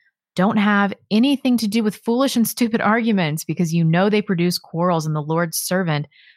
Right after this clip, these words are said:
must not be quarrelsome, but must be kind to everyone, able to teach, not resentful."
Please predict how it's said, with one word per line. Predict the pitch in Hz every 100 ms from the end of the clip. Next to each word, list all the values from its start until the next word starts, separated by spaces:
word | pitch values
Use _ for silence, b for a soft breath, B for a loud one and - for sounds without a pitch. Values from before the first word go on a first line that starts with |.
| b 170
must | 185 185
not | 190 190 190
be |
quarrelsome, | 180 - 196 214 208 180 156 151
but | 147
must | 156 160 175
be | 196
kind | - 170 165
to | -
everyone, | 156 156 151 151 151 -
able | 151 160 160
to | -
teach, | - 151 139 147
not | 139
resentful." | - 147 139 - -